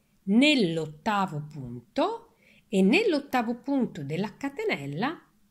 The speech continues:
andare a realizzare il secondo elemento del motivo traforato, che è questo che sto realizzando,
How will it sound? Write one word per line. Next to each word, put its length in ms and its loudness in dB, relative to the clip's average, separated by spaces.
andare 800 -4
a 100 -4
realizzare 960 -6
il 140 0
secondo 640 0
elemento 960 -4
del 640 -10
motivo 480 -4
traforato, 1040 -6
che 140 -2
è 440 -2
questo 460 0
che 120 -4
sto 340 0
realizzando, 1200 -4